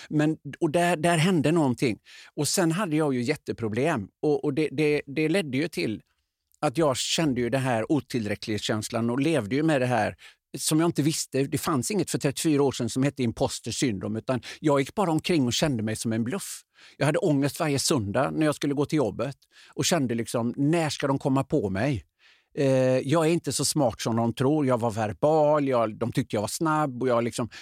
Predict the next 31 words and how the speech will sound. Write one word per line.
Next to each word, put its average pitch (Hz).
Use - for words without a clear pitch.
eh, 131
men 139
jag, 143
jag 139
mådde 165
skitdåligt. 151
Eh, 143
och 156
min 156
lösning 208
var 202
den 151
jag 147
ser 165
många 156
idag 135
göra. 127
Jag 156
läste 151
fem 160
poäng 151
där, 143
tio 151
poäng 143
där, 135
en 135
kurs -
där, 135
en 135
kurs -
där. 131